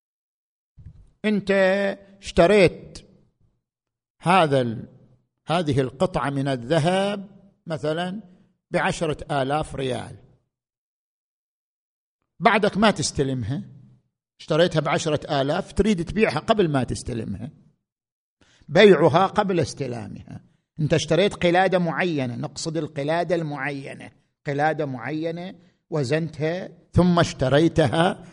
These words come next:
بس أنت ما استلمتها، بعتها. واحد واقف قلت له: "أبيعك هذه القلادة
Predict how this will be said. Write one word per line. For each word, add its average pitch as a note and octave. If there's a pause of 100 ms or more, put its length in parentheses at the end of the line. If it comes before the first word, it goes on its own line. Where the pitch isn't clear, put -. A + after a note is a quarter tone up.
بس -
أنت G#3
ما G#3+
استلمتها، C#3+ (240)
بعتها. C3+
واحد D#3
واقف D3+
قلت -
له: D#3+
"أبيعك D3
هذه C3+
القلادة D3+